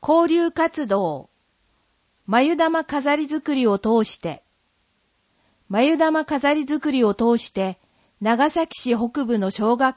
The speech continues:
校、特別支援学級児童の皆さんと交流します。講師、日向都。回数、一回。九月二十八日、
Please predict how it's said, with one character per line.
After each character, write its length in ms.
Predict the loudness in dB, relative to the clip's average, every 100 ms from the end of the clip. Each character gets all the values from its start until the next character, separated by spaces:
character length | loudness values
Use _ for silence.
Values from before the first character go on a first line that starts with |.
| _
校、 340 | -6 -4 -6 -12 _ _ _ _
特 260 | -8 -4 -2
別 220 | -2 -4
支 160 | -4
援 200 | -2 0
学 240 | 0 -2 -4
級 220 | -4 -4
児 160 | -2 0
童 220 | 2 2
の 140 | 2
皆 260 | 0 0 0
さ 180 | 0 -4
ん 60 |
と 180 | -4 -6 -2
交 280 | 2 2
流 140 | 2 -2
し 160 | -2
ま 160 | -6 -6
す。 220 | -8 _ _ _ _ _ _ _ _ _ _ _ -4
講 260 | 0 2
師、 380 | 0 -6 -10 -12 _ _ _ _
日 300 | 0 2 2
向 320 | 2 0 -2
都。 320 | -2 -6 -6 -8 _ _ _ _ _ -8
回 240 | -2 -2
数、 440 | -2 -4 -4 -4 -10 _
一 160 | -12 -12 -8
回。 300 | -6 -6 -10 _ _ _ _ _ _
九 140 | -6 0
月 280 | 0 0
二 200 | 0 0
十 220 | 0 0 -2
八 340 | -4 -6 -2
日、 480 | 0 -2 -8 -10